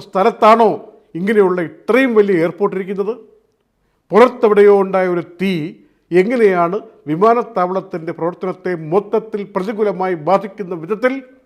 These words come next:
തകരാറിലാക്കിയത്? ഇതൊക്കെ അന്വേഷിച്ച് കണ്ടുപിടിക്കേണ്ട കാര്യമാണ്. എങ്കിലും യാത്രക്കാർ കുടുങ്ങിക്കിടക്കുകയും ആശങ്കയുള്ള മണിക്കൂർ കടന്നു പോവുകയും ചെയ്യുന്നു. ഇനിയും പുനഃപ്രവർത്തനം സമ്പൂർണ്ണമാക്കാൻ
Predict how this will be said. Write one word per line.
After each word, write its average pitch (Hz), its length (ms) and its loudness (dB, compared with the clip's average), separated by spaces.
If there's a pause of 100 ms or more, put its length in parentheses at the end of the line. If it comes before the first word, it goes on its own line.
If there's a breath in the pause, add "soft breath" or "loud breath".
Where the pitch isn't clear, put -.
(480)
തകരാറിലാക്കിയത്? 175 680 -2 (1120)
ഇതൊക്കെ 151 300 -6 (480 soft breath)
അന്വേഷിച്ച് 160 340 -6
കണ്ടുപിടിക്കേണ്ട 131 440 -10 (100)
കാര്യമാണ്. 143 420 -8 (400 soft breath)
എങ്കിലും 147 280 -4 (140)
യാത്രക്കാർ 147 520 -6
കുടുങ്ങിക്കിടക്കുകയും 139 720 -10 (440 soft breath)
ആശങ്കയുള്ള 151 580 -4 (100)
മണിക്കൂർ 139 320 -8 (100)
കടന്നു 139 240 -10
പോവുകയും 127 400 -10
ചെയ്യുന്നു. 180 320 2 (580 loud breath)
ഇനിയും 254 300 2 (440)
പുനഃപ്രവർത്തനം 165 600 -4 (140)
സമ്പൂർണ്ണമാക്കാൻ 156 720 -8